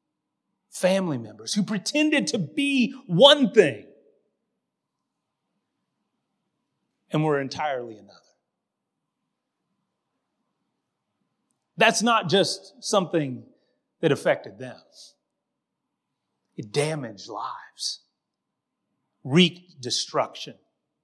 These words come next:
in communities. And I think about in Joshua chapter seven, if you remember this story of a man named Achan, who, <laughs> uh, when the, um, Israelites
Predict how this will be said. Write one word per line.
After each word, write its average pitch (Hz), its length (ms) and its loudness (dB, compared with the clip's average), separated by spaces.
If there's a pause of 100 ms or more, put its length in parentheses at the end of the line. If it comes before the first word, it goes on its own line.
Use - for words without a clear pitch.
(800)
in 139 160 -2
communities. - 840 -14 (760)
And 165 80 4
I 165 40 6
think 220 180 -2
about 165 320 6 (360)
in 156 140 0
Joshua 165 420 4
chapter 143 380 0
seven, 135 420 -2
if 113 120 -20
you 139 120 -4
remember 139 480 -4 (220)
this 143 180 -2
story 143 420 0
of 120 100 -8
a 139 40 -10
man 156 260 -4
named 139 220 -8 (100)
Achan, 170 360 -2 (840)
who, 170 440 8 (440)
<laughs> - 440 -18
uh, 139 400 6 (1000)
when 151 600 4 (180)
the, 139 580 -2 (420)
um, 123 420 0 (1160)
Israelites 170 920 4